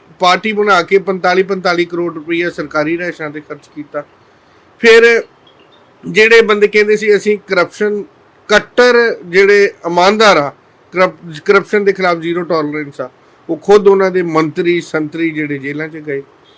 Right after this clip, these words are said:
ਸ਼ਰਾਬ ਘੁਟਾਲੇ ਕੀਤੇ, ਹੋਰ ਕਈ ਤਰ੍ਹਾਂ ਦੇ ਘੁਟਾਲੇ ਕੀਤੇ। ਇਹ ਘੁਟਾਲਿਆਂ ਵਾਲੀ ਪਾਰਟੀ ਜਿਹੜਾ ਵਾ ਹੁਣ ਇੱਥੇ ਤੱਕ ਡਿੱਗੀ ਆ ਕਿ ਜਿਹੜੀ ਦੂਜੀਆਂ ਪਾਰਟੀਆਂ ਦੇ ਖਿਲਾਫ, ਜਿਨ੍ਹਾਂ ਦੇ ਖਿਲਾਫ ਅੰਦੋਲਨ ਚੱਲਦੇ ਸਨ,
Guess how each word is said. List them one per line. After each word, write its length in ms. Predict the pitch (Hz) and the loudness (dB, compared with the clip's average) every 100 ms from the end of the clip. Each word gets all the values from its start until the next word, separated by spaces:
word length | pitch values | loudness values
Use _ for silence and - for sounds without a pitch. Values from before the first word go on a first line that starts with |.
| _ | _
ਸ਼ਰਾਬ 380 | - 165 160 160 | -2 2 2 -2
ਘੁਟਾਲੇ 340 | 175 175 156 | -4 -2 -2
ਕੀਤੇ, 340 | 151 151 147 156 | -6 -10 -10 -2
ਹੋਰ 220 | 202 247 - | 4 4 2
ਕਈ 180 | 208 196 | 2 2
ਤਰ੍ਹਾਂ 220 | 190 175 | 2 -6
ਦੇ 120 | 170 165 | -6 -10
ਘੁਟਾਲੇ 380 | 165 165 143 | -10 -8 -8
ਕੀਤੇ। 360 | 139 135 120 135 _ _ _ _ _ _ _ _ _ _ _ _ _ _ _ 190 208 233 - 302 - - - 208 - _ _ _ _ _ _ _ | -10 -14 -12 -14 _ _ _ _ _ _ _ _ _ _ _ _ _ _ _ 2 2 2 -2 -2 0 -4 -2 -8 -8 _ _ _ _ _ _ _
ਇਹ 140 | 208 220 | -6 -4
ਘੁਟਾਲਿਆਂ 580 | 240 233 202 160 202 | -2 2 2 2 2
ਵਾਲੀ 180 | 240 254 | 0 -2
ਪਾਰਟੀ 640 | 220 220 196 185 208 180 165 _ - _ _ _ _ 190 | 0 4 2 2 -2 -2 -6 _ -20 _ _ _ _ -6
ਜਿਹੜਾ 360 | 180 190 185 | 2 4 4
ਵਾ 280 | 175 165 170 | 2 2 -2
ਹੁਣ 200 | 170 202 | -2 0
ਇੱਥੇ 240 | 202 202 233 | 2 0 -4
ਤੱਕ 260 | 233 196 | -4 -4
ਡਿੱਗੀ 460 | 190 170 151 165 165 | -2 -2 -2 -4 -2
ਆ 160 | 147 127 - - - - | -2 -4 -14 -20 -20 -14
ਕਿ 80 | 226 | -6
ਜਿਹੜੀ 260 | 233 247 | -4 -2
ਦੂਜੀਆਂ 580 | 240 175 208 190 247 262 | -6 -8 -10 -8 -4 -4
ਪਾਰਟੀਆਂ 580 | 240 233 214 214 240 247 | -2 2 2 0 -4 -2
ਦੇ 140 | 247 | -2
ਖਿਲਾਫ, 420 | 220 - 208 196 180 | -6 -4 -4 -4 -4
ਜਿਨ੍ਹਾਂ 280 | 208 233 | -4 -4
ਦੇ 100 | 226 | -6
ਖਿਲਾਫ 340 | 214 214 208 202 | -6 -2 -2 -2
ਅੰਦੋਲਨ 440 | 202 190 208 233 | -2 0 -2 -4
ਚੱਲਦੇ 340 | 220 202 180 170 | -2 -2 -2 -6
ਸਨ, 240 | 160 139 | -6 -12